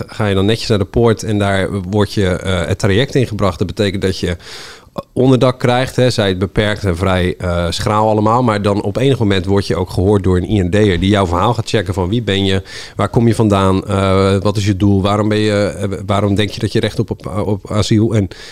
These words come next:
ja, dan kom je in, eh, in het, eh, in het, eh, eh, modetje, want, ehm, dan hangt het dus heel erg sterk af van: heb jij enige kans op, eh, op asiel? Eh, zo ja, eh, of nee. Maar dan kom je in het, eh, in het traject. En het vervelende is,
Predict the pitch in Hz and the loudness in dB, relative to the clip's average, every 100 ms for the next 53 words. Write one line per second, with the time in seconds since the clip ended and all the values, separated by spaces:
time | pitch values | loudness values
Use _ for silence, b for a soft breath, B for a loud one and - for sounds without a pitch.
0 | B B 113 107 123 139 117 104 120 107 | B B 0 2 2 4 4 2 2 2
1 | 101 95 95 - 117 101 90 - 92 90 | 2 2 0 2 2 2 2 0 2 2
2 | 107 101 92 - 87 85 85 - 92 87 | 0 0 -2 0 0 0 -2 -4 -4 -2
3 | 87 120 151 - 104 117 101 92 - B | 2 4 4 2 -2 0 0 -2 -6 B
4 | B B B B - 95 92 90 87 87 | B B B B -4 0 2 2 0 -2
5 | - - - 107 104 107 110 107 98 101 | -6 -14 -18 -4 0 2 2 0 0 0
6 | 98 117 104 - 107 98 - 104 - 107 | 2 2 2 0 0 0 -2 -2 0 0
7 | 95 101 101 107 117 - - - 127 110 | 0 2 0 2 0 -2 -8 -4 0 0
8 | 101 - 107 - 95 90 95 98 95 87 | 0 -2 -4 0 0 2 0 0 -2 2
9 | 113 92 95 98 92 87 87 - - 95 | 2 2 0 -2 0 0 -2 -4 -2 0
10 | 101 95 85 87 85 90 87 104 95 92 | 2 0 -2 -6 -6 -6 -2 0 2 0
11 | 120 107 95 90 87 95 95 123 104 90 | 0 0 0 -2 -2 -4 0 0 2 2
12 | 90 - 90 90 98 - 101 123 - 104 | -2 -2 -2 0 -2 0 0 0 -2 -2
13 | 95 - 98 120 117 95 92 | -2 -2 0 2 2 2 0